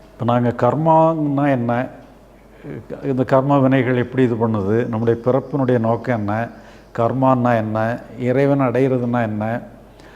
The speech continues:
பத்தியெல்லாம் நம்ம பெரிய வீடியோவா போட்டிருக்கோம். மணிக்கணக்கா பேசுற மாதிரி, ஒரு மணி நேரம் ஓடுற மாதிரி, அதுல நிறைய கேள்வி பதிலெல்லாம் இருக்கிற மாதிரி,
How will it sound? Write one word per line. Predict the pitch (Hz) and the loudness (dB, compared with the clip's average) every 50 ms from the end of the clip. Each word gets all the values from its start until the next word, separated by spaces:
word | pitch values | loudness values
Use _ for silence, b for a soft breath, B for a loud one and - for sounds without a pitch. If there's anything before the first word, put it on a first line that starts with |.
| B B B B - | B B B B -2
பத்தியெல்லாம் | 131 131 135 127 120 127 117 135 135 156 160 147 | 0 2 2 2 2 0 0 0 2 2 2 0
நம்ம | 139 139 139 | 0 0 -2
பெரிய | 120 107 143 131 151 170 160 | -2 0 0 2 2 2 4
வீடியோவா | 147 147 139 147 143 139 135 | 2 2 2 2 2 2 0
போட்டிருக்கோம். | 127 - 127 110 101 92 92 98 101 | 0 0 -2 -2 -2 -2 -4 -2 -2
மணிக்கணக்கா | 117 131 127 127 127 127 123 123 135 131 - | -2 0 0 0 0 0 0 0 -2 0 0
பேசுற | 123 117 120 - 123 120 | -2 -2 -2 -4 -6 -4
மாதிரி, | 113 113 113 113 135 131 117 113 113 - - | -4 -4 -2 0 0 0 0 -2 -4 -6 -4
ஒரு | 127 127 123 117 | 0 0 2 2
மணி | 123 120 120 123 | 0 0 0 0
நேரம் | 135 139 143 | 0 2 2
ஓடுற | 131 127 127 131 131 123 | 2 2 2 2 0 -2
மாதிரி, | 123 120 127 151 143 | -2 -2 0 0 0
அதுல | 131 131 135 | 0 0 0
நிறைய | 131 123 131 131 | 0 0 0 -2
கேள்வி | 131 - 143 143 135 135 120 127 | 0 0 0 2 2 2 0 0
பதிலெல்லாம் | 123 120 123 127 | 0 0 0 0
இருக்கிற | 131 127 104 113 117 113 | 0 0 -2 -2 -4 -4
மாதிரி, | 113 110 110 107 127 156 | -2 -4 -4 -2 -4 -4